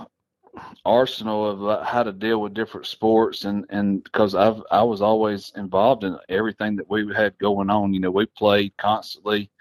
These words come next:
uh, growing up from the backyard all the way through, you know, high school and stuff like that. But I was, you know, I played baseball, wrestled, um, you know, and football, obviously. And, um, you know, and so, like,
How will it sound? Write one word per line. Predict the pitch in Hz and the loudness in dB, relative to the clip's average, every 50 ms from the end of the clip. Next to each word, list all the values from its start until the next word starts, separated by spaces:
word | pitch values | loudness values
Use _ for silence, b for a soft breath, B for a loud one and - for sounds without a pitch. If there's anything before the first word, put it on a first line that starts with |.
| b b b b b _ _ - | b b b b b _ _ 0
uh, | 101 101 95 95 | 0 2 2 2
growing | 92 101 107 107 104 104 | 2 2 2 2 2 2
up | 101 98 - | 0 -2 -4
from | - 107 101 98 | -6 -4 -4 -4
the | 95 | -4
backyard | 87 92 104 107 104 - - 110 107 110 107 | 2 4 4 4 4 2 2 4 4 4 4
all | 104 104 101 | 4 2 0
the | 98 92 | -2 -2
way | 101 104 101 98 - - | -2 -2 -2 -2 -4 -6
through, | 110 104 104 104 101 101 101 _ _ - | -4 -2 -2 -2 -4 -6 -10 _ _ -16
you | 101 98 | -12 -8
know, | 95 92 92 | -8 -6 -4
high | 90 110 107 107 | -2 0 0 0
school | 101 - - - 101 101 98 98 | 0 -4 -6 -6 -4 -2 -2 -2
and | 98 95 | -4 -6
stuff | - - 107 101 95 - | -4 -2 -2 -2 0 0
like | - 98 92 78 85 | 0 0 0 0 0
that. | 95 101 104 104 92 - | 2 2 2 2 0 0
But | - 95 87 - - _ _ _ _ _ _ _ - | -2 -2 -2 -2 -4 _ _ _ _ _ _ _ -4
I | - 95 101 | 0 2 2
was, | 101 98 101 101 92 _ - | 2 0 -2 -6 -8 _ -14
you | 90 | -12
know, | 87 87 | -8 -4
I | 90 95 101 | -2 -4 -4
played | - - 104 101 101 98 95 | -2 -2 -2 0 0 0 0
baseball, | 95 98 101 - - - 101 101 101 101 98 98 - _ _ _ _ _ | 0 0 0 -2 -4 0 2 2 4 2 0 0 -6 _ _ _ _ _
wrestled, | 92 98 101 101 104 101 - - - 104 101 98 95 _ _ b b b b b b _ | 0 2 2 4 4 2 0 -4 -4 -4 -4 -4 -8 _ _ b b b b b b _
um, | - 87 90 92 92 90 92 101 - | -6 -4 -2 -2 -2 -4 -6 -8 -8
you | 92 92 | -6 -4
know, | 92 87 - - _ _ _ _ _ _ _ - | -4 -4 -6 -8 _ _ _ _ _ _ _ -6
and | 85 92 92 85 | -4 -4 -4 -4
football, | - - 113 90 87 95 95 92 92 92 | 0 2 2 4 4 4 4 6 6 6
obviously. | 92 95 92 95 98 95 - - - 101 101 101 95 | 4 4 4 2 -2 -4 -4 -4 -2 -2 0 0 0
And, | 95 92 95 87 | 0 -2 -4 -6
um, | - 60 95 95 95 92 90 90 98 _ _ _ _ _ _ - | -6 -4 -2 0 0 0 -2 -4 -10 _ _ _ _ _ _ -10
you | 101 95 | -6 -4
know, | 95 95 | -2 -2
and | 80 87 92 85 | -2 -2 -4 -6
so, | - - 101 98 | -2 2 2 4
like, | 95 95 95 80 | 4 4 2 0